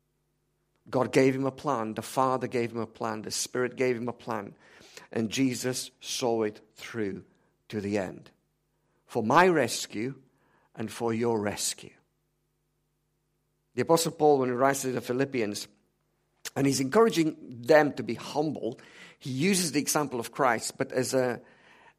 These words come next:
a-, as an aside, he points out to his incredible humility and obedience.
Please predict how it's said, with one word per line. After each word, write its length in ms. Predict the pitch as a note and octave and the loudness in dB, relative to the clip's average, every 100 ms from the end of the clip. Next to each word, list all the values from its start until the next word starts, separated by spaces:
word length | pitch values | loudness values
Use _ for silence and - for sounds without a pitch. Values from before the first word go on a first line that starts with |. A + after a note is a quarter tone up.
| _ | _
a-, 360 | G2+ - C#3+ - | -8 -2 0 2
as 140 | C#3 | 4
an 120 | C3+ B2+ | 4 2
aside, 840 | A2+ - F#3 E3+ A#2+ F#2+ F2+ - _ _ _ _ | 0 4 4 4 2 -4 -8 -14 _ _ _ _
he 160 | C3 | -6
points 480 | C3 C3+ B2 A#2+ A2+ - | -4 -2 -2 -2 -6 -4
out 420 | B2+ G2+ G2 - | 0 0 -2 -8
to 80 | A#2 | -8
his 200 | A2+ A2 | -6 -6
incredible 800 | A2 G#2 - A2+ G2 E2+ G#2 G2 _ _ _ _ _ _ _ | -6 -8 -6 -6 -6 -8 -10 -10 _ _ _ _ _ _ _
humility 560 | - G#2+ A2 G2+ - | -8 -4 -4 -6 -8
and 100 | G2+ | -10
obedience. 640 | F#2+ G2 F#2 F#2+ - - | -8 -8 -8 -10 -10 -14